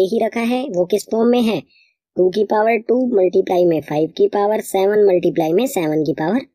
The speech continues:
फ़ाइव। ठीक है, इस, इन सभी के बीच में जो है वो मल्टीप्लाई का साइन है, टू की पावर टू मल्टीप्लाई में फ़ाइव की पावर सेवन। तो ये यहाँ पर टू और फ़ाइव फैक्टर्स हैं, ये दोनों तो फैक्टर हैं, लेकिन यहाँ पर सेवन भी फैक्टर है, तो इनके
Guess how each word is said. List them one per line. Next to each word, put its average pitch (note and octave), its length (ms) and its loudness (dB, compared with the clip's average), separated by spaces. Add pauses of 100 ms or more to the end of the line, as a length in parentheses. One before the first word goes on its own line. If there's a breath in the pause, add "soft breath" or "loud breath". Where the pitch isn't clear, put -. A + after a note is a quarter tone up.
(280)
फ़ाइव। C#3+ 200 -6
ठीक C4 200 -4
है, A3+ 140 4
इस, G3 160 -4
इन G#3+ 240 2
सभी F#3 260 2
के G3+ 140 2
बीच G3+ 240 2
में A3 140 2
जो A3 100 -2
है F#3 160 -4
वो B3+ 140 -2
मल्टीप्लाई G3 480 0
का F3 100 -2
साइन C#3 220 -4
है, C3 80 -6
टू F3+ 160 0
की G3 120 0
पावर G3+ 280 2
टू A3 140 0
मल्टीप्लाई F#3 480 2
में D4+ 160 0 (140)
फ़ाइव D#3+ 180 -2
की E3+ 140 -6
पावर D3 280 -4 (340)
सेवन। C#3 340 -4 (1000 soft breath)
तो A#3+ 80 4
ये A#3 240 4 (420)
यहाँ F#3+ 340 -4
पर E3+ 200 -2
टू G#3+ 320 -2
और B3+ 200 0
फ़ाइव G#3+ 260 0
फैक्टर्स A3 560 -6
हैं, A3+ 180 0 (400)
ये F3 180 2
दोनों A#3+ 280 2
तो B3+ 120 0
फैक्टर A3+ 380 -2
हैं, C4 200 0 (380)
लेकिन G#3 260 2
यहाँ E3+ 140 0
पर G3+ 140 -2
सेवन F3+ 380 0
भी C4 120 2
फैक्टर G#3+ 340 -4
है, G#3 100 -2
तो - 560 -8 (120)
इनके A3 420 0